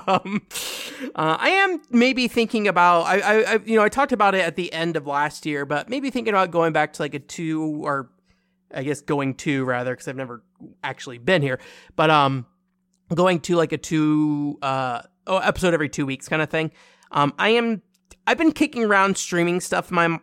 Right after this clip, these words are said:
brain for a bit, and I think I may have finally found something that I wanna mess around with. Um, so we'll see if that happens, but I think, uh, freeing up some time, um, by, by,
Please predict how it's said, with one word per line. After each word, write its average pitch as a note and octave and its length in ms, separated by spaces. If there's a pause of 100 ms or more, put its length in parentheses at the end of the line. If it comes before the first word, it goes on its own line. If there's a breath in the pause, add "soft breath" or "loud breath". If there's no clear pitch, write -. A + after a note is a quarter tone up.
(140)
brain E3+ 320
for E3+ 200
a D#3+ 40
bit, E3 320
and E3+ 100
I F#3 60
think C#4+ 220
I B3+ 80
may F3 320
have F3+ 180
finally D#3+ 400
found D3 380
something D3+ 420
that C#3+ 100
I C#3+ 60
wanna D3 220
mess C#3+ 240
around C#3 380
with. C#3+ 360 (480)
Um, B2+ 640 (1000)
so C#3+ 760
we'll E3+ 220
see F#3+ 460 (100)
if - 140
that C#3+ 180
happens, F3+ 380
but E3+ 140
I E3+ 80
think, G3+ 380
uh, D3+ 340
freeing E3 460
up C#3+ 260 (280)
some C#3+ 260
time, C#3+ 640
um, B2 340
by, B2+ 440
by, B2+ 560